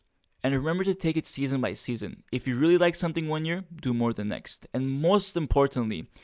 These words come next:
just remember that gardening is not just for harvesting. Like, don't be down on yourself if your tomato plants get a disease and you don't get to harvest as much as you wanted to.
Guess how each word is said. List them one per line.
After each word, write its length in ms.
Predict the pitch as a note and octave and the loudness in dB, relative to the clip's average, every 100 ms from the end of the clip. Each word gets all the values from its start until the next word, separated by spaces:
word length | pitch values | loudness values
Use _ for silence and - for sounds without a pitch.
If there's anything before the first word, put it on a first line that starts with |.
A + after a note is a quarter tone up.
| _ _ _ | _ _ _
just 180 | - D#3+ | -4 -2
remember 280 | D#3 E3 G3+ | 0 2 4
that 240 | G#3 E3 A#2+ | 6 4 4
gardening 460 | B2 B2+ C#3+ E3 | 6 6 4 0
is 180 | - B2 | 0 0
not 260 | C3 C3 B2+ | 2 2 2
just 220 | C3+ B2+ | -2 -2
for 160 | - A#2 | -2 -4
harvesting. 640 | - A#2 A2+ - - G2 | 2 2 2 -4 -6 -4
Like, 200 | A2+ - | -2 2
don't 220 | D3 E3 | 2 2
be 80 | G3+ | -4
down 320 | C#3+ B2 A#2+ | 2 4 4
on 100 | C3+ | 2
yourself 560 | D3 - - D3+ E3 - | 0 -2 2 4 2 2
if 300 | B2+ A#2+ - - - - _ _ - | 2 2 -2 -20 -20 -20 _ _ -2
your 180 | B2 A#2 | -2 0
tomato 420 | - C3+ C3+ C#3 | 0 0 4 4
plants 400 | - C3+ C3 - | 4 2 2 2
get 140 | B2+ | 0
a 60 | A#2+ | 0
disease 540 | B2 A#2 A2+ B2+ A#2+ | 0 -2 0 0 2
and 120 | A#2+ | 0
you 80 | A#2 | 2
don't 160 | A#2+ A#2+ | 2 2
get 100 | A#2+ | -2
to 60 | A#2+ | -2
harvest 420 | - A#2 A#2 A#2 | 0 0 0 -6
as 120 | A2+ | -6
much 140 | A#2 A#2 | -4 -4
as 120 | A2 | -6
you 80 | A2+ | -4
wanted 360 | F#2+ G2+ G#2+ - | -4 -6 -8 -10
to. 220 | D2 | -10